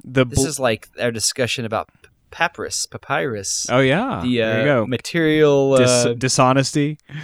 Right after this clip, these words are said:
Speaker 2: the material dishonesty.
Speaker 1: That's
Speaker 2: Yeah,
Speaker 1: it.
Speaker 2: exactly.
Speaker 1: Yeah. Ooh, throwback to the earlier days of, uh, C C H Pod. So blue, uh, is more cyan than the typical Cap with John Walker,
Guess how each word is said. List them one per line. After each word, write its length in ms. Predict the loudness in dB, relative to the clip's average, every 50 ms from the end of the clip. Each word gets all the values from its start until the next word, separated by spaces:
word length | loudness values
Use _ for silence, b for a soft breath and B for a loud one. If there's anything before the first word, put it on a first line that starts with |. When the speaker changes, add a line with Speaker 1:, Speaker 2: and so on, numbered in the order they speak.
| -14 -6 -2
Speaker 2:
the 80 | 0
material 540 | 2 2 2 2 0 0 2 4 6 4 4
dishonesty. 640 | 4 0 0 0 0 2 2 2 2 2 2 2 4
Speaker 1:
That's 120 | 6 6 6
Speaker 2:
Yeah, 60 | 6
Speaker 1:
it. 40 | 4
Speaker 2:
exactly. 440 | 2 0 -2 -4 -4 -2 _ -6 -2
Speaker 1:
Yeah. 220 | 0 0 0 2
Ooh, 220 | 4 4 4 2 2
throwback 480 | -2 0 0 2 4 6 4 4 4 4
to 120 | 2 4
the 120 | 4 4 2
earlier 540 | 4 6 6 8 8 6 6 6 4 4
days 460 | 4 2 2 2 4 2 2 2 2 2
of, 260 | 0 0 0 0 0
uh, 320 | 2 2 4 2 2 0 -4 -10 _
C 180 | -6 -6 -4
C 180 | -4 0 2 2
H 220 | 2 2 0 2
Pod. 280 | 2 4 4 4 2 -2 -8 -12 B B -12 B B B B B B B B B B B _ _ _ _ _ _ _ _ _ _ _ _ _
So 460 | -6 2 4 6 6 6 6 4 2 _ _ -20 _ _
blue, 720 | 0 2 6 6 6 6 6 4 4 4 2 0 -2 -6 -14 -20 _ _ _ _ _ _ _ -2
uh, 460 | 0 2 2 2 2 2 2 0 -2 -4 _ _ _
is 240 | -2 -2 -2 -2 -2
more 440 | -2 0 2 2 2 2 2 0 -4 -6
cyan 800 | -6 -2 0 0 0 2 0 0 0 0 0 0 -2 -4 -8 -8 _ -6
than 240 | -2 -2 -2 0
the 160 | 0 0 0 0
typical 400 | -2 -4 -6 -6 -6 -6 -8 -6
Cap 300 | -2 -2 -2 -2 -2 -4
with 140 | -10 -10
John 260 | -4 -2 0 0 2 2
Walker, 500 | 0 0 0 0 0 0 0 -2 -4